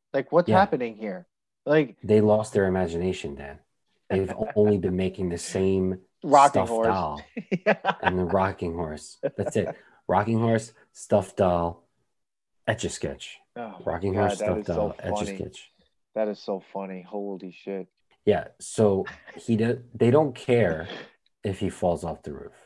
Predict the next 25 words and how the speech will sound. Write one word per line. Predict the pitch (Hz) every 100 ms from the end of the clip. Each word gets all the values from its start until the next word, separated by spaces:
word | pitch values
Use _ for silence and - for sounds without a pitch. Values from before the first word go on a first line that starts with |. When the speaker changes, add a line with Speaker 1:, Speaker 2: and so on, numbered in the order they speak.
| _ -
Speaker 1:
No, | 165
Speaker 2:
Even | 135
Speaker 1:
they | 110
Speaker 2:
though, | 120
Speaker 1:
don't. | 98
Speaker 2:
like, | 92 87 - - _ _ _ _ _ _ -
they | 110 113
invented, | 104 95 101 127 123 104 85 82 -
first | - 160
of | 95
all, | 82 71 - _ _ _ _ _ _ -
can | 123
we | 135 135
just | 117 98 -
talk | 107 104
about | 95 95
how | 92 95
the | 85 - _ -
fact, | 101 98 - _ _ _ _
we'll, | 104 98 90
we'll | - 101
bring | 92 104 98
that | 92
back | 90 85 82
up. | 73